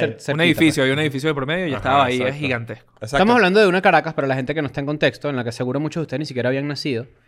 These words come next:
Speaker 2: Eh,
Speaker 3: No.
Speaker 2: estamos hablando en el dos mil, dos mil uno, dos mil dos, ¿correcto?
Speaker 4: Sí, eh,
Speaker 3: Sí.
Speaker 4: es como
Speaker 2: En la
Speaker 4: dos mil uno.
Speaker 2: época que para nosotros fue bastante formativa. Mucha gente ni siquiera nació en el dos mil cinco. Entonces, bueno, imagínate.
Speaker 1: Ujú.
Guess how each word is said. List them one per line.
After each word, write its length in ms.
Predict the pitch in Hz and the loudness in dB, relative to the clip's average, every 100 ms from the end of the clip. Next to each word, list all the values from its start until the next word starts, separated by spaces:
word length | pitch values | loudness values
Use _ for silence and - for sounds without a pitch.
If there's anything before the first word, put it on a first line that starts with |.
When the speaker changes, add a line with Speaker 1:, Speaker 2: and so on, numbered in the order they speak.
| _ _ _ - | _ _ _ -6
Speaker 2:
Eh, 200 | 123 120 | -2 -2
Speaker 3:
No. 80 | 123 | -6
Speaker 2:
estamos 260 | - 127 | -6 -2
hablando 260 | 143 123 135 | 0 0 -2
en 60 | 143 | -4
el 120 | 123 | -4
dos 140 | 120 | -4
mil, 760 | 120 123 123 131 139 135 123 - | -4 -4 -4 -4 -4 -6 -8 -12
dos 140 | 127 117 | -10 -8
mil 180 | 123 131 | -4 -4
uno, 220 | 131 131 | -4 -8
dos 140 | 123 | -10
mil 120 | 117 113 | -10 -10
dos, 260 | 135 - - | -12 -14 -12
¿correcto? 280 | 143 175 123 _ | -10 -10 -16 _
Speaker 4:
Sí, 140 | - 165 | -8 -8
eh, 140 | - | -8
Speaker 3:
Sí. 160 | 113 113 | -12 -6
Speaker 4:
es 240 | 113 110 | -4 -4
como 320 | 131 151 135 131 | -6 -6 -4 0
Speaker 2:
En 100 | 135 | 2
la 80 | |
Speaker 4:
dos 40 | 135 | 2
mil 60 | 123 | 2
uno. 80 | |
Speaker 2:
época 360 | 147 165 151 131 | 2 4 4 2
que 180 | - 131 | 0 -2
para 180 | 117 123 | 0 -4
nosotros 280 | 120 127 135 | -4 -8 -2
fue 120 | 151 | 2
bastante 280 | 151 156 151 | 2 0 -4
formativa. 600 | 165 151 147 175 156 - | -4 -4 -2 0 -2 -6
Mucha 240 | 123 117 123 | -14 -10 -8
gente 640 | 123 139 139 135 123 113 - _ _ | -4 -2 -2 -2 -4 -6 -12 _ _
ni 140 | 120 117 | -10 -8
siquiera 220 | 120 120 | -10 -8
nació 240 | 120 117 | -8 -6
en 60 | 123 | -6
el 60 | 135 | -6
dos 100 | 127 | -6
mil 100 | 123 | -6
cinco. 440 | - 139 123 156 _ | -4 -4 -6 -12 _
Entonces, 260 | 110 107 120 | -16 -8 -6
bueno, 300 | 127 135 110 | -4 -6 -12
imagínate. 400 | 117 110 127 131 | -10 -8 -6 -8
Speaker 1:
Ujú. 80 | 123 | -14